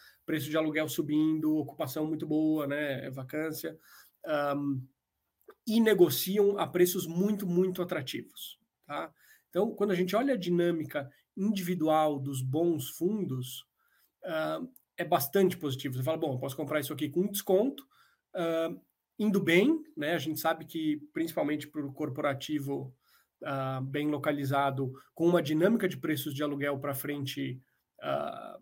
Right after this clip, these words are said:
bastante positiva, né? É...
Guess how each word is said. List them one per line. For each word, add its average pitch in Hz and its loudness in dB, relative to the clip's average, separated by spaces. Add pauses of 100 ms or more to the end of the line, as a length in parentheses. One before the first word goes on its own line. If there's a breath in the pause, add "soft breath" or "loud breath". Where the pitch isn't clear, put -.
(240)
bastante 165 -2
positiva, 170 -2 (200)
né? 165 -2 (840 soft breath)
É... 127 -2